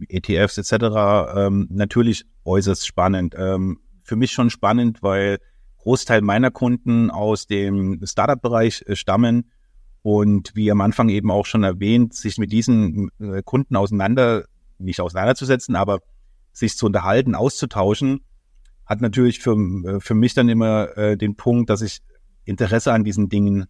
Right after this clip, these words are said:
bekommen habe und dann eben auch angefangen habe, in diese Assetklassen zu investieren. Also nicht im großen Stil. Ähm, im Zuge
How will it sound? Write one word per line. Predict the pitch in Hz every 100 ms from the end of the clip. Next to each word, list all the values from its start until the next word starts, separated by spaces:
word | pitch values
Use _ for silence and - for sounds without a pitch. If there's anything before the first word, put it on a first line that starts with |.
| _
bekommen | - 107 101 110
habe | 113 151 180 196 - - - _ _ _ _
und | 110 110 113 113 110 110 -
dann | 101 - 107
eben | 113 117
auch | 104 107 -
angefangen | 107 135 135 123 113 101
habe, | 107 110 117
in | 107 107
diese | 107 107 85
Assetklassen | 98 104 - 98 - 107 101 - _ - - _
zu | - 120
investieren. | 113 110 - 127 135 107
Also | 87 95 104 95 _ - _ - - - _ - - _ -
nicht | 113 127 -
im | 120 117
großen | - 123 120 117
Stil. | - 127 147 170 160 -
Ähm, | 110 120 120 123 117 107 -
im | 107 101
Zuge | - 127 131 127 123